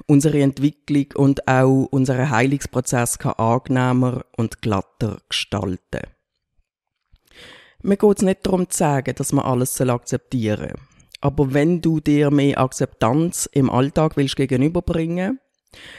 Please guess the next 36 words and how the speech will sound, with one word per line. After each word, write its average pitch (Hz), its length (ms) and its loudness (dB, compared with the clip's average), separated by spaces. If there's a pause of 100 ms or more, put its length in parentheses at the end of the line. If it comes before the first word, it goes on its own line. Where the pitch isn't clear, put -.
(440)
oder 160 240 6
wenn 160 160 6
du 160 120 4
etwas 160 300 2
möchtest 147 280 0
akzeptieren, 151 800 0
wo 139 80 2
du 135 140 2
weisst, 143 600 -2 (240)
das 131 340 -2
wird 139 200 -2
dich 143 80 0
noch 131 80 2
ein 123 80 -2
Zeitchen 143 760 -2
oder 131 200 2
für 127 100 0
den 123 140 2
Rest 120 320 -2
von 135 180 -2
deinem 123 260 -4
Leben 135 220 -2
begleiten, 123 760 -4 (200)
aber 123 240 0
weisst 123 260 0
nicht 143 160 0
so 139 140 0
recht, 131 360 -4
wo 117 180 0
anfangen. 143 640 -6 (1040)
Oder 185 220 4
wenn 208 120 2
du 196 80 0
zum 185 160 -2
Beispiel 185 260 0
merkst, 160 760 0